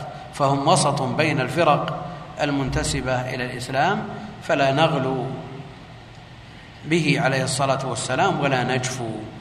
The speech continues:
فالرسول عليه الصلاة والسلام أحب إلينا من أنفسنا ومن جميع محبوباتنا، ومع ذلك لا يجوز أن نصرف له شيئا من حقوق الله جل وعلا،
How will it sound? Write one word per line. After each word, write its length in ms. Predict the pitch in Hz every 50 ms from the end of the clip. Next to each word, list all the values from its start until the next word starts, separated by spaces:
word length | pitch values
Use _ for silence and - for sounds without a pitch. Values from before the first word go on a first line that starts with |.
| - - - -
فالرسول 520 | - - 147 139 135 139 139 - 165 147 139
عليه 260 | 123 127 127 131 131
الصلاة 340 | 123 - - 123 123 120 117 127
والسلام 600 | 123 117 117 - 127 127 135 151 180 208 208 - - - - - - - - -
أحب 500 | 127 - - 180 208 170 147 131 139 127
إلينا 400 | 131 135 143 170 180 165 151 139
من 160 | 127 135 139 131
أنفسنا 600 | 139 135 127 - 135 208 190 - 151 117 110 110 - - - - - - - - - - - - -
ومن 280 | 135 135 139 151 151 147
جميع 420 | 147 139 139 175 208 202 202 185
محبوباتنا، 920 | 151 147 156 151 139 135 135 123 127 127 127 123 - - 110 101 104 104 - - - - - - - - - - - - - - - - - - - - - - - - - - - - - - - - - - - - - - - - - - - - - - - -
ومع 320 | 139 131 143 143 131 135
ذلك 600 | 135 139 139 151 170 190 202 214 220 - - -
لا 440 | 139 156 175 190 214 226 220 220 220
يجوز 440 | 214 220 214 233 240 214 185 156 160
أن 340 | 160 160 160 160 156 160 175
نصرف 420 | - - - - 165 151 147 143
له 340 | 143 151 180 190 165 151 -
شيئا 360 | - - 185 190 180 - 151
من 200 | 151 147 143 -
حقوق 340 | - 151 139 - 160 165 160 156
الله 340 | 139 135 143 156 151 143 139
جل 320 | 135 151 160 175 165 147
وعلا، 540 | 127 120 117 117 123 120 117 110 107 107